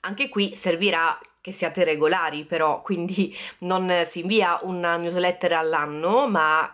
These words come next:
scandite, cioè decidete delle scadenze e poi vedete di rispettarle. Se saltate una volta non fa niente, però insomma dovete creare una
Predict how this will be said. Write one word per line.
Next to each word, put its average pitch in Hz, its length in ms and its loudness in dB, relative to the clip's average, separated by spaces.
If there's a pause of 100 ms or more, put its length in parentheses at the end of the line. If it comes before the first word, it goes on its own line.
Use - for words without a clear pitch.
scandite, 185 840 -4 (260)
cioè - 280 -4
decidete 190 540 0
delle 170 220 0
scadenze 190 600 -2
e - 20 -8
poi 175 180 0
vedete 170 360 2
di 156 140 -6
rispettarle. 151 1000 -4 (460)
Se - 160 -6
saltate 180 360 -2
una 170 140 0
volta 180 240 2
non 175 120 0
fa 277 100 0
niente, 165 340 0
però 175 120 2
insomma 151 360 -2
dovete 170 420 2
creare 170 420 0
una 160 320 -2